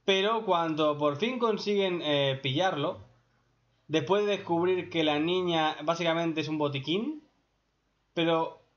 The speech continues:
Sheros, aquí la gente se regenera un botiquín, es un poco inútil. No, ella regenera energía. Básicamente, ¿sabéis el Drain Touch de Kazuma? Da energía y tal. Pues ella hace eso. Con abrazos te da energía. Sí.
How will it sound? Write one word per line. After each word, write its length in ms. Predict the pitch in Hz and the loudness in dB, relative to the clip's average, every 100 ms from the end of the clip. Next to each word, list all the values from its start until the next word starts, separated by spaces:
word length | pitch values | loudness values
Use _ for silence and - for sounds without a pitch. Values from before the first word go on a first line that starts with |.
| - | -12
Sheros, 340 | - 233 233 | -2 0 0
aquí 160 | 170 214 | -2 -4
la 80 | 226 | -4
gente 220 | 240 220 | -4 -4
se 80 | 180 | -6
regenera 400 | 147 143 196 185 | -4 -2 0 0
un 80 | 170 | -2
botiquín, 680 | 196 170 151 175 220 208 175 | -4 -4 -6 -4 -4 -4 -6
es 100 | 185 | -6
un 80 | |
poco 180 | 202 170 | -6 -4
inútil. 420 | 131 151 175 135 - - 190 | -2 -2 -2 -6 -8 -10 0
No, 300 | 226 208 190 | 2 2 2
ella 160 | 214 | 0
regenera 680 | 202 165 156 170 180 185 - | 0 -2 -2 -2 0 0 0
energía. 1120 | 151 147 147 147 135 139 - 180 160 117 101 - _ _ _ - - - - - - | 2 2 2 0 0 -2 0 0 2 0 -4 -12 _ _ _ -20 -20 -20 -20 -20 0
Básicamente, 560 | 220 233 254 240 247 247 | 0 2 0 0 0 2
¿sabéis 260 | 202 214 | 2 2
el 140 | 233 202 | 0 0
Drain 240 | 190 175 | 0 2
Touch 160 | 190 208 | 0 0
de 160 | 160 | -4
Kazuma? 580 | 156 143 269 254 123 - _ _ _ _ _ _ _ - | -2 -2 0 0 -2 -6 _ _ _ _ _ _ _ -10
Da 240 | 147 180 | 0 2
energía 720 | 190 180 165 175 175 165 156 151 | 2 -2 -4 -6 -2 -2 -2 -4
y 60 | |
tal. 280 | 247 220 143 - _ | -6 -6 -8 -14 _
Pues 180 | - 139 | -8 -4
ella 140 | 170 170 | 0 0
hace 220 | 156 131 | 0 -2
eso. 200 | 127 104 - _ - - _ | -4 -12 -16 _ -20 -20 _
Con 220 | - 156 | 0 2
abrazos 600 | 156 180 240 277 277 - _ _ | 4 2 2 0 -2 -4 _ _
te 80 | 151 | 0
da 100 | 156 | 2
energía. 540 | 160 143 139 117 107 - _ _ _ | 2 -2 -2 -2 -4 -10 _ _ _
Sí. 400 | - - 123 | -12 -4 -4